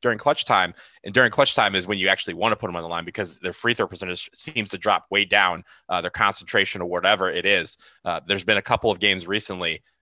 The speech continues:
uh, notably that Louisville game where they just kinda went back and forth, back and forth, and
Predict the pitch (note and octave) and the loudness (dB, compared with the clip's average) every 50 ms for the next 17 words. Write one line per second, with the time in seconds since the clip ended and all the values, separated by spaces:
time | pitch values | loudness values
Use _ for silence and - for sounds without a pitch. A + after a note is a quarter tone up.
0 | _ - F#2 F2+ F2 - - - G2+ A2 A#2 G#2+ A2 F#2+ G#2 G2+ F#2 F#2+ F#2 F2+ | _ -6 -4 -2 -2 -4 -4 -2 2 4 4 4 4 2 2 2 2 2 2 0
1 | F#2+ G2 A2+ A#2 G#2 G2 F2+ E2+ F#2 F2+ F2 E2+ F#2 F#2 F2+ F#2 - - F#2 F2 | 0 0 0 0 0 -2 -2 0 0 0 0 0 0 -2 -2 -2 -4 -6 -8 -8
2 | - E2 - - A2+ G#2 G2+ G2 F#2 G2+ F#2 - G2 G2 - - G2 - - G#2 | -8 -10 -6 -2 0 0 0 0 0 -2 0 2 2 2 0 -2 -8 -6 -4 -2
3 | G2+ G2 - - G2 F#2+ - F#2+ - - G#2+ G#2 F#2+ F#2 - - F2+ F2+ F2 | -2 -2 0 0 0 0 -2 -6 -6 -2 0 0 0 -2 -4 -10 -12 -12 -12